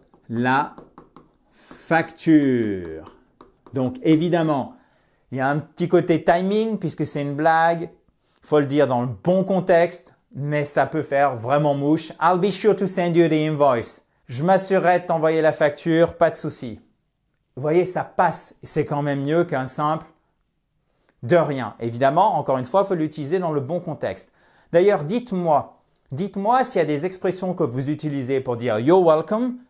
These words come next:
et que je n'ai pas donné ici. J'ai pas tout donné. Vous pouvez simplement dire, par exemple, aussi, of course,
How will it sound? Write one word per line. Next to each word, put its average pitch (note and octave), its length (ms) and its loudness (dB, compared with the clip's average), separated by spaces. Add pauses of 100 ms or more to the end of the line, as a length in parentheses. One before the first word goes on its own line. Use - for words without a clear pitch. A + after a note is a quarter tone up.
(840)
et G#3+ 100 4
que A#3+ 140 2
je G3 100 0
n'ai F#3+ 200 -2
pas G3+ 260 2
donné D#3 280 -2
ici. C3+ 320 -8
J'ai C#3 160 -4
pas F#3+ 220 0
tout G3+ 240 -4
donné. G#3 340 2
Vous D3+ 200 -2
pouvez E3 200 0
simplement D3+ 480 -4
dire, C3 200 -2
par B2+ 100 -4
exemple, B2 400 -4
aussi, G#3+ 460 -4 (340)
of - 380 0
course, D#3+ 800 0